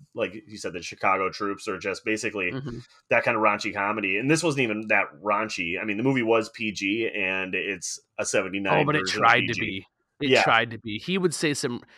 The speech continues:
Speaker 2: he said some creepy things about, like, getting it on when there's, like, clearly,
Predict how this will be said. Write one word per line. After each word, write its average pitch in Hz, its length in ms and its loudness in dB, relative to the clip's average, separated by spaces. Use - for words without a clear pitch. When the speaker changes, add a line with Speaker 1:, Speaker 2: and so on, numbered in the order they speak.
Speaker 2:
he 190 180 -4
said 185 240 0
some 131 160 -2
creepy 151 400 -4
things 127 400 -2
about, 117 300 2
like, 110 260 -4
getting 127 260 -2
it 120 100 -2
on 117 500 2
when 127 240 -2
there's, 120 240 -2
like, 110 200 -4
clearly, 139 600 -2